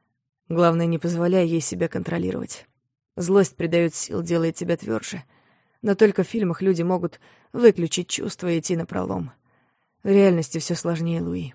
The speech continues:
Злость может превратить тебя в монстра, лишить человечности. Капелька гнева — это отлично, это то, что нам нужно. Но лишь капля. Понимаешь?" Я ничего не ответил. Артур видел меня насквозь.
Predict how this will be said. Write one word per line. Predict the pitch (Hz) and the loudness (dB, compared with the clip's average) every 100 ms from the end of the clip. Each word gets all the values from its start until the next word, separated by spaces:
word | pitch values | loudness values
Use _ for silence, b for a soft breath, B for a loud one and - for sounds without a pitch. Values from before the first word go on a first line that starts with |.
| _ _ _ _ _ _ _ _ | _ _ _ _ _ _ _ _
Злость | 202 208 214 - | -2 4 4 4
может | 185 175 165 | 0 0 -2
превратить | 170 170 165 180 170 | 0 2 2 0 -4
тебя | 180 170 | -4 -4
в | |
монстра, | 170 180 185 - - 170 131 _ _ _ - | -4 -4 -4 -6 -8 -10 -10 _ _ _ -8
лишить | 196 - 226 | -6 -2 -2
человечности. | - 202 190 196 - 180 - - - _ _ _ _ | -4 -4 -2 -2 -2 -6 -8 -10 -12 _ _ _ _
Капелька | 196 185 160 170 | 2 2 2 -2
гнева — | 165 185 185 | 0 2 4
это | 160 156 | 4 2
отлично, | 165 196 214 - 165 | -2 -2 -4 -2 -4
это | 165 | -4
то, | 170 202 | 0 0
что | - | 2
нам | 202 214 | 2 2
нужно. | 208 165 - - b b b b b | 0 -2 -10 -16 b b b b b
Но | 170 175 | 0 2
лишь | 180 - | 2 -2
капля. | 190 - 165 131 _ _ _ _ - | -8 -8 -8 -10 _ _ _ _ -10
Понимаешь?" | 156 165 170 170 - _ _ _ _ _ _ _ _ - | -6 0 0 -2 -6 _ _ _ _ _ _ _ _ -2
Я | 294 262 | 0 2
ничего | 175 170 170 | 2 2 0
не | 156 | 0
ответил. | 139 - - - - _ - | -2 -6 -8 -10 -16 _ -2
Артур | 233 220 247 | -2 2 0
видел | 240 240 247 | 2 0 0
меня | 240 226 | 0 2
насквозь. | 220 - - - | 0 -2 -6 -6